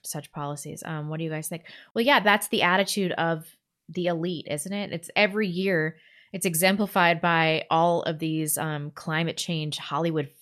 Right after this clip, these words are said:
faggots taking their private jet to the Oscars and stuff. It, it, it's just this elite mentality that, like, they're above having to follow the rules,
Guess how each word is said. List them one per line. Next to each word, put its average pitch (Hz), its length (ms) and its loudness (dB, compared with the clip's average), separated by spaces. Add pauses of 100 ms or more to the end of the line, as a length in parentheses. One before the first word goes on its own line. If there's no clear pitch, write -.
(160)
faggots 156 420 -2
taking 160 260 -4
their 151 120 -4
private 156 460 -6
jet 151 300 -4
to - 100 -10
the 160 180 -8
Oscars 160 760 -6 (300)
and 175 180 -2
stuff. 165 420 -4
It, 180 180 -6
it, 190 140 0
it's 202 160 2
just 226 180 0
this 220 140 0
elite 190 340 0
mentality 165 680 -2
that, 156 180 -4
like, 147 280 -4 (760)
they're 170 500 4
above 151 680 0 (560)
having 160 360 0
to 165 120 -4
follow 147 360 0
the 147 140 -4
rules, 143 600 -4